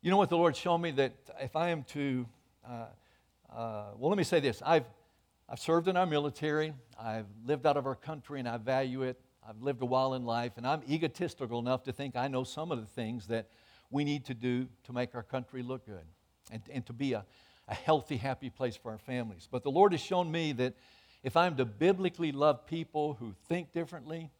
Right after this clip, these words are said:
eat differently, dress differently, have different values, I cannot enter in those relationships while I have a clenched hand on what I want them to be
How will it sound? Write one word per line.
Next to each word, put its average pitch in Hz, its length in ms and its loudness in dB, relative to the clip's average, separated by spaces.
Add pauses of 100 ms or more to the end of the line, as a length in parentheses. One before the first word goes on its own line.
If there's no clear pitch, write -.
(180)
eat 165 240 -4
differently, 135 640 -10
dress 135 320 -4
differently, 127 720 -8 (500)
have 113 300 -2
different 160 360 0
values, 123 600 4 (140)
I 131 140 -2
cannot 156 720 -6 (400)
enter 160 260 -4
in 131 140 -4
those 131 240 -6
relationships 127 720 -6
while 123 140 -8
I 127 80 -4
have 131 160 -4
a 120 40 -12
clenched - 460 -12
hand 120 380 -8
on 120 160 -6
what 120 260 0
I 131 160 0
want 143 320 0
them 123 140 -4
to 107 120 -16
be 98 360 -12